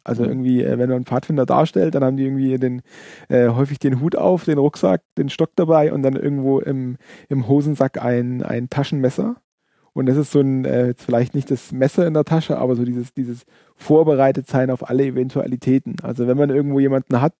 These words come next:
Speaker 1: wenn man ein Stück Schnur braucht, der aus der Hosentasche ein Stück Schnur zieht, dann ist die Wahrscheinlichkeit groß, dass es ein Pfadfinder ist. Also sehr praktisch veranlagte Menschen, die durchaus, ähm, in der Lage auch sind, sich auf Sachen einzustellen. Und das ist, glaube ich, ein Punkt, der durch dieses,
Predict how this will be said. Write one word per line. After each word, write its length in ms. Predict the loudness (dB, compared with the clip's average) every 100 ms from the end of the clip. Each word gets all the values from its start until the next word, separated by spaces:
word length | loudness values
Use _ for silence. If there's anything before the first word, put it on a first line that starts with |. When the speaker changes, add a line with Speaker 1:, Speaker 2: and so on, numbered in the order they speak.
| -8
Speaker 1:
wenn 180 | -2 -2
man 140 | -2 -4
ein 140 | -6
Stück 220 | -4 -6
Schnur 260 | 0 0 2
braucht, 360 | 2 2 0
der 100 | -4
aus 120 | -4 -2
der 120 | 0
Hosentasche 440 | 0 0 -2 -2
ein 120 | -4
Stück 180 | -4 -6
Schnur 300 | -4 0 0
zieht, 240 | 2 0 0 _ -20 -18 -2
dann 80 | 0
ist 120 | 2
die 40 |
Wahrscheinlichkeit 480 | 2 4 2 2 0
groß, 240 | 2 0
dass 80 | 0
es 80 | -4
ein 160 | -4 -4
Pfadfinder 500 | -2 -2 -2 -4 -4
ist. 200 | -6 -8
Also 100 | -4
sehr 200 | -2 -2
praktisch 460 | -2 -2 0 0
veranlagte 600 | -2 -4 2 2 2 0
Menschen, 400 | 0 0 -2 -4
die 100 | -4
durchaus, 540 | -2 -2 0 -2 -4 -6
ähm, 480 | -6 -4 -6 -8 -14 -20 -20 -20 -20 _ _
in 120 | 2
der 100 | 6
Lage 400 | 8 6 6 4
auch 120 | 4
sind, 280 | 0 0 2
sich 160 | 0 -2
auf 120 | -2
Sachen 280 | -2 -2 -2
einzustellen. 640 | -2 -2 -2 0 -2 -2
Und 120 | -4
das 140 | -6 -6
ist, 140 | -4
glaube 180 | 0 0
ich, 140 | 0
ein 180 | -4 -8
Punkt, 380 | -4 -2 -2 -4 -4
der 100 | -2
durch 160 | -2
dieses, 380 | -6 -6 -6 -8